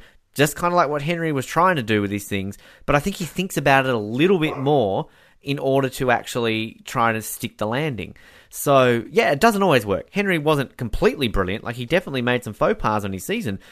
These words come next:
but he was kind of able to pick himself up and acknowledge what he did and kind of move on, whereas I think Henry doesn't do that. So, um,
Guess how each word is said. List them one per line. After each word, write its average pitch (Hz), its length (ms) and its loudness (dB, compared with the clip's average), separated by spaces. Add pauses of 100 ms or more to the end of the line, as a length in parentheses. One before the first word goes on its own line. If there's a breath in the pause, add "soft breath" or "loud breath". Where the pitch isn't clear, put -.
(160 soft breath)
but 202 100 -2
he 254 120 0
was 247 100 -4
kind 262 220 2
of 208 40 2
able 156 220 4
to 120 60 -2
pick 147 200 -2
himself 127 380 0
up 117 260 4 (280 soft breath)
and 135 160 0
acknowledge 131 480 2
what 127 120 4
he 117 80 0
did 117 300 2
and 117 160 -10
kind 131 220 -2
of 117 60 -2
move 113 220 0
on, 110 220 0
whereas 107 160 -4
I 117 60 -6
think - 280 -10
Henry 170 300 -4
doesn't 120 300 0
do 104 160 -2
that. - 260 -10
So, 104 300 0 (500 loud breath)
um, 127 320 4